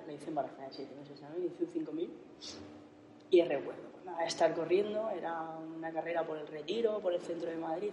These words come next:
y tal. Y recuerdo que había una señora en un banco sentada <laughs> por donde yo pasaba corriendo, fumando, al lado del señor.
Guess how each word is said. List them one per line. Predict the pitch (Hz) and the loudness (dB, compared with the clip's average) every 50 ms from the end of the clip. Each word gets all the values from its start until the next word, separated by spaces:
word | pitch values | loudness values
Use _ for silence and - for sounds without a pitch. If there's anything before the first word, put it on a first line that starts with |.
| - - | -4 -6
y | 151 | -8
tal. | - - - - - - - - - - - - | -6 -8 -8 -10 -12 -16 -18 -18 -18 -18 -12 -10
Y | 170 160 | -10 -8
recuerdo | 147 147 139 135 147 160 208 226 233 240 | -8 -8 -8 -8 -8 -8 -6 -6 -6 -6
que | 226 202 196 202 202 196 196 196 - - - - - - - - - - - | -6 -6 -6 -6 -8 -8 -8 -8 -10 -10 -12 -12 -14 -14 -16 -16 -16 -12 -10
había | - 156 160 180 180 - - | -6 0 4 6 6 8 8
una | 170 185 208 | 8 8 8
señora | 196 - 185 202 196 214 226 240 247 - - - - - - - - - - - - - - - | 8 6 2 0 0 2 2 2 0 -2 -4 -10 -12 -14 -16 -18 -18 -20 -20 -20 -20 -20 -10 -2
en | - 151 165 | 2 4 4
un | 160 160 | 6 6
banco | 170 175 180 175 180 | 4 4 4 4 2
sentada | - 175 175 170 156 - - 170 | 4 4 4 4 4 4 2 2
<laughs> | - - | 2 4
por | - 151 | 6 6
donde | 147 - - 143 143 | 6 6 4 2 -2
yo | - | -2
pasaba | - 156 139 - - - - - 160 | -2 -4 -2 0 2 4 4 4 4
corriendo, | 156 147 156 170 175 170 202 220 220 | 2 4 4 4 4 4 2 0 0
fumando, | - - 151 160 170 196 208 208 247 330 - - - - - - - - - - - - - - | 2 4 6 6 6 6 4 4 2 0 0 -4 -10 -14 -16 -18 -18 -20 -20 -20 -20 -20 -10 -6
al | 151 139 | -4 -2
lado | 139 143 143 | -2 -4 -4
del | 143 143 143 | -6 -6 -6
señor. | 131 135 135 147 170 190 | -6 -4 0 2 2 2